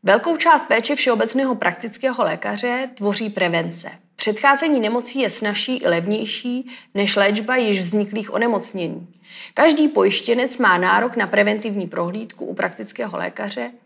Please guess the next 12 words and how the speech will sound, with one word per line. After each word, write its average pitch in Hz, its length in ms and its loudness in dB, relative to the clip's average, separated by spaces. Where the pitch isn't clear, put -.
jedenkrát 226 600 4
za 196 80 2
dva 180 180 0
roky. - 300 -6
Rozsah 254 500 4
preventivních 262 680 4
prohlídek 233 500 0
je 233 80 0
dán 202 200 0
legislativou, 214 1000 -4
liší 196 360 2
se 269 380 2